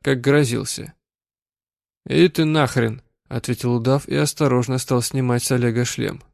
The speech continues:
«Блин, так это же графит! И как я сразу не догадался по его манере разговаривать, и дробовик этот, я же его у него видел.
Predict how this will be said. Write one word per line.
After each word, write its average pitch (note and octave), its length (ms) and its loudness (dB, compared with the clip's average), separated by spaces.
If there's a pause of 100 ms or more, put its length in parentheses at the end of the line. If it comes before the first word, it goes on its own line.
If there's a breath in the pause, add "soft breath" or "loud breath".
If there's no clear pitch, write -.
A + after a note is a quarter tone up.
(360)
«Блин, C3+ 520 2
так C3 220 0
это C#3 200 2
же C3 140 0
графит! C#3+ 640 2 (580)
И C#3+ 180 -2
как F#3+ 260 0
я E3+ 120 4
сразу E3 400 4
не D3+ 120 4
догадался D3 840 2 (400 soft breath)
по C3 80 -4
его C3+ 220 4
манере C3 400 4
разговаривать, B2 880 2
и - 60 -14
дробовик D3+ 640 0
этот, C3+ 320 2 (560 soft breath)
я C#3 360 2
же C3+ 140 2
его D3 220 2
у D#3 60 4
него E3+ 300 4
видел. B2+ 500 2